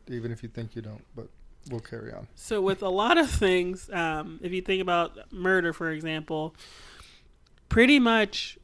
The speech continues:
Speaker 2: collectively, which is why every society on the planet, current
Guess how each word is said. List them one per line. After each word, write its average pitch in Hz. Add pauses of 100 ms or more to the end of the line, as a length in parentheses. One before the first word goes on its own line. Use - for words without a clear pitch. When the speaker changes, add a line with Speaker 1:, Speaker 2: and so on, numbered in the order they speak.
Speaker 2:
collectively, 165
which 170
is 165
why 170 (380)
every 180
society 185
on 175
the 180
planet, 170 (460)
current 202